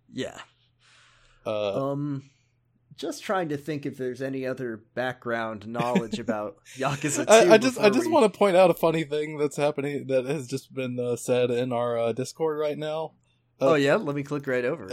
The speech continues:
Speaker 2: Sirixi just said that he's, he never, he didn't know until today that there is, like, uh, a,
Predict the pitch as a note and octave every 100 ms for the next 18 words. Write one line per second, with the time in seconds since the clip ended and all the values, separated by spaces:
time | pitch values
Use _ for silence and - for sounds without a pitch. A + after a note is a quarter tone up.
0 | D3 - - - G3 - - G#3 G#3 G3
1 | G3+ F3 F3 - E3 D3 D3+ - - -
2 | - D#3+ D3 C#3+ D3+ D3+ D3 C#3+ C3+ C#3+
3 | C#3 C3+ B2+ - _ D3+ D#3 D#3+ D#3+ D#3
4 | D#3 F3 - E3 D#3 C#3 B2+ A#2 B2+ B2+
5 | B2 B2 B2 - _ _ _ _ _ _
6 | _ _ - A#2+ A2 B2